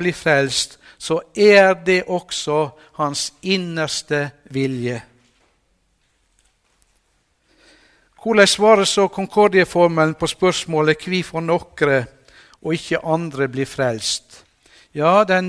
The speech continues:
dominerende oppfatningen i Konkordieformelen, den er at en let det spørsmålet stå helt åpent.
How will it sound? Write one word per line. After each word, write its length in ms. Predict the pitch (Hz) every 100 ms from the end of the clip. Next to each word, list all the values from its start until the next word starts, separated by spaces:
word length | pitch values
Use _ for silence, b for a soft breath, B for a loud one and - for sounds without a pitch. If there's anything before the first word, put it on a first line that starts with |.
| 180
dominerende 720 | 180 190 196 202 175 160 160
oppfatningen 840 | 185 - 156 139 - 156 160 165 170
i 60 |
Konkordieformelen, 1200 | 165 170 160 185 180 151 - 147 143 139 139 196 - b b b b b b b _
den 280 | 180 170
er 320 | 165 175 160 156
at 120 | -
en 200 | 156 160
let 320 | 175 160 151
det 140 | 165 151
spørsmålet 760 | - 175 165 - 151 135 135
stå 260 | - - 151 143 127 165
helt 320 | 151 127 -
åpent. 680 | 143 127 - 123 110 _